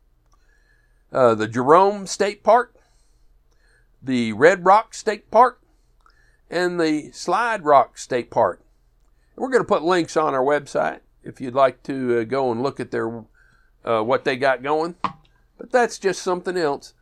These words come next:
that you can make plans and have fun here in Sedona. So make your plans to visit Sedona, and when you do,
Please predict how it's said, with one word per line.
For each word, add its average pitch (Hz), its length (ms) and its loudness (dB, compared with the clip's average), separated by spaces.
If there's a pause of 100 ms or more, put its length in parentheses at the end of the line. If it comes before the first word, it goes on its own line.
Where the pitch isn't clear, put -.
(200)
that 151 180 -4
you 180 80 -4
can 185 160 -2
make 190 220 -2
plans 117 520 -4 (220)
and 127 140 -4
have 143 220 -2
fun 98 420 -2 (440)
here 107 280 0
in 117 80 -2
Sedona. 98 480 -8 (2000)
So 165 160 -4
make 233 240 0
your 294 140 -2
plans 151 420 -2
to 117 80 -12
visit 143 320 -2
Sedona, 139 560 0 (400)
and 147 800 0 (400)
when 143 240 -2
you 135 80 -2
do, 247 440 -4